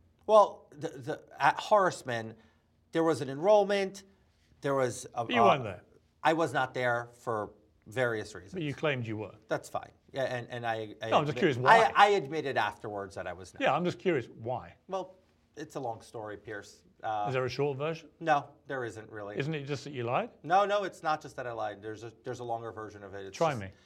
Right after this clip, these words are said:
Speaker 1: Pierce, it's, it's a
Speaker 2: Try
Speaker 1: long,
Speaker 2: me, George.
Speaker 1: it's, it's a long story.
Speaker 2: I've got all day.
Speaker 1: Yeah, well, so do I. Th-, does your camera? Does the, does the
Speaker 2: Absolutely.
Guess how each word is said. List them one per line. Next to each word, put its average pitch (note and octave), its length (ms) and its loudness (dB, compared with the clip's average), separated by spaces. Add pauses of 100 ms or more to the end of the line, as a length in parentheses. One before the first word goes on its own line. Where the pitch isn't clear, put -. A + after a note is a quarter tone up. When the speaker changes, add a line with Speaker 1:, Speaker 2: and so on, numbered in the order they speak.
(1400)
Speaker 1:
Pierce, - 440 -10
it's, - 200 -16
it's - 160 -16
a A#2+ 40 -10
Speaker 2:
Try C#4+ 120 0
Speaker 1:
long, F#4 100 0
Speaker 2:
me, F4+ 60 2
George. F3 300 4
Speaker 1:
it's, - 160 -4
it's F#3+ 180 -4
a A3 60 -2
long B3+ 220 0
story. E4 420 -6 (120)
Speaker 2:
I've D3 140 -2
got F#3+ 140 -2
all G#3+ 120 0
day. C#4 260 0
Speaker 1:
Yeah, B2+ 140 -2
well, D3+ 240 0
so D3+ 280 -2
do C4 120 -4
I. D#4+ 220 2
Th-, A2+ 180 -6
does A2 180 -10
your A#2 100 -6
camera? A3 440 0
Does D3+ 220 -8
the, B2+ 80 -4
does - 40 -4
the D3+ 40 2 (160)
Speaker 2:
Absolutely. D3+ 540 2